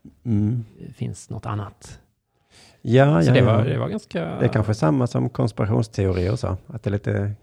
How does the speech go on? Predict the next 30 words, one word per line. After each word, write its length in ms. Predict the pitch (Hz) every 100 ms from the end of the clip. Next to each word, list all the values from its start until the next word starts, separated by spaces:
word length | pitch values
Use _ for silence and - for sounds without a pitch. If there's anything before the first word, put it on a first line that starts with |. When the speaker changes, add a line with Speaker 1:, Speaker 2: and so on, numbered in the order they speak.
| _
Speaker 1:
kul 300 | 120 92 90
att 100 | 92
känna 280 | 117 110 -
att 100 | -
det 180 | 104 95 - _ _ _ _
är 60 | 107
något 120 | 95
annat 480 | 104 107 107 78 -
än 100 | 85
vad 180 | 87 87
man 160 | 87 85
tror. 400 | - 110 80 - _ _ _ _ _ _ _ _ _ _ _ _ _ _
Speaker 2:
Ja, 220 | 123 123 139
just 180 | 156 -
det. 100 | 104
Men 100 | 117
det, 260 | 151 - 143
det 80 |
är 380 | 135 135 139 151
också 260 | 143 - 120
lite 1000 | 107 107 _ _ _ _ _ _ - 117
myst-, 760 | 117 120 120 151 - - -
nästan 360 | 143 120 110 120
mystisk, 580 | 120 - - 92 - - _ _ 104
eh, 400 | 95 98 101 107 - _ _ _ _ _ _ _ -
känsla. 600 | - 120 120 - 95 92 - _ _ _ _ _ _ _
Det 80 | 107
finns 300 | 110 90 -
en, 220 | 90 87
eh, 200 | 90